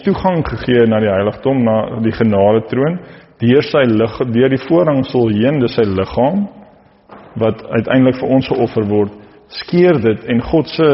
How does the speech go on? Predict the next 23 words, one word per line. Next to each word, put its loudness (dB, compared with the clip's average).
teenwoordigheid 0
kom -2
in -8
almal 0
se -8
lewens -2
in -2
deur -4
Christus. -10
Jy -4
sien 2
hoe 4
lekker 0
is -2
dit -2
om 0
te -4
verstaan 0
wat -4
hier -2
aangaan, -2
dis -6
wonderlik. 0